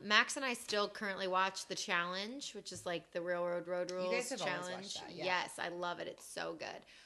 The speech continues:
Speaker 1: We rarely keep up with any shows that are actually currently on T V. Like, we're typically watching, like, Hulu,
Speaker 2: Oh,
Speaker 1: Netflix
Speaker 2: same,
Speaker 1: stuff.
Speaker 2: same.
Speaker 1: So that's one of the only ones we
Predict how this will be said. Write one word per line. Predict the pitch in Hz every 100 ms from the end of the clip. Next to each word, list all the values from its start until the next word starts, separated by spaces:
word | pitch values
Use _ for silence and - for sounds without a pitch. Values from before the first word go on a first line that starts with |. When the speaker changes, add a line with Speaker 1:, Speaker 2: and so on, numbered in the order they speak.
| -
Speaker 1:
We | 240 262
rarely | 240 294 339 349
keep | 269 277 269
up | 208 208
with | 196 196
any | 190 190
shows | 196 180
that | 170
are | -
actually | 190 196 - 175
currently | - 190 185 190
on | 190 190
T | 185 202
V. | 170 185 196 185
Like, | 175
we're | 185
typically | 170 - 208 190 185 175
watching, | 175 175 - 170
like, | 175 165 -
Hulu, | 208 190 175
Speaker 2:
Oh, | 202 185 170
Speaker 1:
Netflix | 185
Speaker 2:
same, | - 151 143
Speaker 1:
stuff. | 202 220 - - -
Speaker 2:
same. | 247
Speaker 1:
So | 208 214
that's | 196 220 240
one | 247
of | 240
the | 202
only | 208 202
ones | 190 185 -
we | 175 170